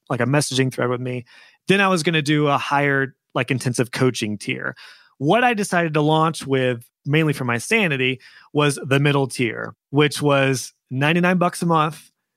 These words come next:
and then nine ninety-nine a year. So I think S P I Pro at the time of recording this, I think is forty-nine, four ninety-nine a year. So basically just double that, mainly because it's still access to me. Like, I'm the one running the membership. I don't have a team doing it yet.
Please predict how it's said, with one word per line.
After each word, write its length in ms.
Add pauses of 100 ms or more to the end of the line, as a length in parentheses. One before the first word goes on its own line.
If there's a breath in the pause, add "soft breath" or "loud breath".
(140)
and 120
then 160
nine 180
ninety-nine 320
a 20
year. 480
So 460
I 100
think 220 (200)
S 120
P 140
I 100
Pro 260
at 80
the 40
time 140
of 40
recording 320
this, 140
I 60
think 100
is 80
forty-nine, 640 (140)
four 160
ninety-nine 380
a 40
year. 260
So 180
basically 420
just 200
double 280
that, 320 (480 loud breath)
mainly 580
because 800 (180)
it's 220
still 600
access 480
to 280
me. 420
Like, 260
I'm 440
the 120
one 360
running 320
the 80
membership. 540
I 80
don't 240
have 120
a 60
team 380
doing 220
it 120
yet. 240